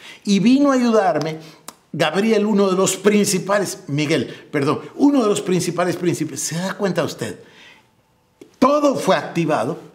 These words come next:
por Daniel. Daniel estaba aquí en la tierra ejerciendo lo que usted y yo tenemos.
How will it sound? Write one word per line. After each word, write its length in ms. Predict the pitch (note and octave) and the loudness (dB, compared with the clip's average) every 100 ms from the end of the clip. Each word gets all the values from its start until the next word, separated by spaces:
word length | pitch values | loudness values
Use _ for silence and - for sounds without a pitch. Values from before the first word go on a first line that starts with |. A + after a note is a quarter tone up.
| - | -6
por 160 | G3+ | -4
Daniel. 560 | G3+ A3 C4 C4+ G#3 - - _ _ _ - | -2 0 0 0 -4 -8 -20 _ _ _ -6
Daniel 680 | B2 D#3+ E3 G3+ C#4 D#4 C#4 | -2 2 2 4 4 2 2
estaba 540 | D#3 - F3 C#3+ - | 0 -2 -2 -2 -4
aquí 320 | - - A#3+ | -8 -2 0
en 120 | D#4 | 2
la 180 | D4+ C4+ | 2 2
tierra 540 | A3+ F#3 D3+ D#3 - - - - | 2 2 2 -2 -4 -16 -20 -6
ejerciendo 1000 | F3+ - E3+ D#3+ - - F#3+ B3 B3+ B3 | -4 -2 -2 -2 -2 -2 0 0 2 0
lo 120 | G3 | 0
que 100 | D3 | -6
usted 280 | C3+ - F3+ | -6 -2 -2
y 80 | F3 | -2
yo 140 | D#3+ | -4
tenemos. 580 | D#3+ B2+ G2 E2 - - | -6 -10 -10 -14 -20 -20